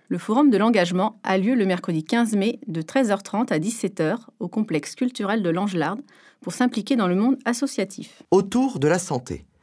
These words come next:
Speaker 2: Venez parler nutrition, forme et bien-être le mercredi quinze mai de huit heures à treize heures au marché de la Plaine d'Ozon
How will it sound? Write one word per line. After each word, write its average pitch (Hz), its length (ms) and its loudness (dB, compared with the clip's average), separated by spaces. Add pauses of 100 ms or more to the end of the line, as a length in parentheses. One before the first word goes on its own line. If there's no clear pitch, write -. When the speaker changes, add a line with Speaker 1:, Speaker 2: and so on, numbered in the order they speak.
(520)
Speaker 2:
Venez 208 280 2
parler 165 320 2
nutrition, 165 680 -2
forme 175 500 0
et 139 80 -2
bien-être 127 580 -2 (340)
le 147 100 0
mercredi 190 360 -2
quinze 190 320 -4
mai 156 340 -2
de 117 140 -2
huit 151 240 -2
heures 123 160 0
à 101 60 -4
treize 139 280 -4
heures 127 300 -2 (320)
au 135 80 0
marché 170 320 0
de 135 80 0
la 110 100 2
Plaine 180 260 -2
d'Ozon 131 420 -2